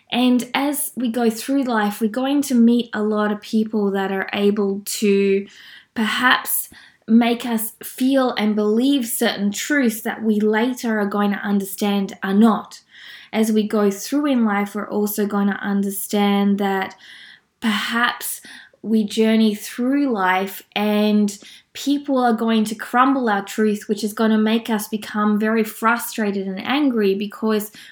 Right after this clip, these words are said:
we believe it's a different way. But an expanded and an enlightened person in the profes-, process of this will understand that when our truths get shattered, shattered, we will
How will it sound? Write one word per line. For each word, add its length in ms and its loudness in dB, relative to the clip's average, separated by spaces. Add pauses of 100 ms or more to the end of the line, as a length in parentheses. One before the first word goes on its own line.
(140)
we 120 4
believe 460 2
it's 160 -4
a 60 -6
different 340 -4
way. 460 0 (320)
But 160 -2
an 160 2
expanded 760 -2
and 200 4
an 300 0 (100)
enlightened 720 0
person 420 -8
in 60 -4
the 80 -8
profes-, 680 -4 (260)
process 480 -4
of 100 -6
this 240 -6
will 180 -2
understand 720 0
that 220 -4 (420)
when 340 2
our 200 2
truths 400 -2
get 240 -8
shattered, 500 -2 (300)
shattered, 440 -2
we 140 2
will 340 -2